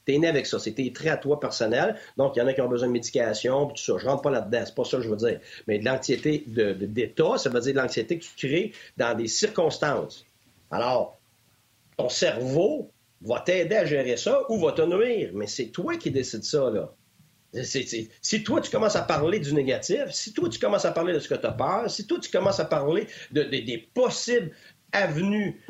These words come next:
euh, euh, néfastes qui peuvent t'arriver, ben, qu'est-ce que tu penses qui va t'arriver ? C'est, c'est toi qui crée ça.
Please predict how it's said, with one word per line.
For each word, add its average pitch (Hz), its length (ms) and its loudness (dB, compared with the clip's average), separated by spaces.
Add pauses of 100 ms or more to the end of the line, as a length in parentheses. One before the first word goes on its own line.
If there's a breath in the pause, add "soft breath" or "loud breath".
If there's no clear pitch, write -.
(140)
euh, - 40 -2
euh, 117 760 2
néfastes 185 580 0
qui - 60 -10
peuvent 147 240 0
t'arriver, 120 540 0
ben, 107 120 -4
qu'est-ce 147 160 -4
que - 40 -20
tu 254 60 -10
penses 247 160 0
qui 185 60 -12
va 139 100 0
t'arriver ? 117 600 -2
C'est, 107 160 -8
c'est 127 240 -6
toi 208 140 4
qui - 120 -12
crée 143 240 -2
ça. 190 360 2